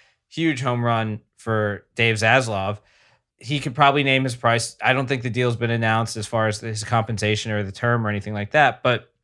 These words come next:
like, let's get to work. I think, so James Gunn, he tweeted last week, he and Kevin are still friends. Like, he loves Kevin Feige. Kevin Feige was the first person he told after he did this deal. And it's not as if they're rivals. It's like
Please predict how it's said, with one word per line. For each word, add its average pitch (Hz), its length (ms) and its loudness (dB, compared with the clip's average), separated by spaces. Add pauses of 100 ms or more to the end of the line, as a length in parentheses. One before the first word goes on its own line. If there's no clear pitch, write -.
like, 123 140 -4
let's 123 220 4
get 123 180 2
to 127 100 -2
work. 139 420 4 (580)
I 247 240 8
think, 165 400 2
so 147 160 2
James 160 400 2
Gunn, 139 560 2
he 139 100 -8
tweeted 170 380 2
last 127 320 4
week, 117 340 -2 (380)
he 170 240 6
and 165 100 2
Kevin 135 380 4
are 127 80 4
still 120 240 0
friends. 123 360 2
Like, 104 140 -6
he 135 140 -2
loves 127 240 4
Kevin 117 240 0
Feige. 123 340 2
Kevin 113 220 0
Feige 120 280 0
was 113 120 -2
the 107 80 -4
first 117 280 0
person 117 300 -2
he 110 140 -4
told 135 400 2
after 110 340 2
he 107 120 0
did 101 200 -2
this 101 160 -4
deal. 143 420 4 (520)
And 131 240 6
it's 151 200 -2
not 208 220 6
as 165 160 4
if 151 220 4
they're 135 180 6
rivals. 139 720 2
It's 120 220 -6
like 135 320 2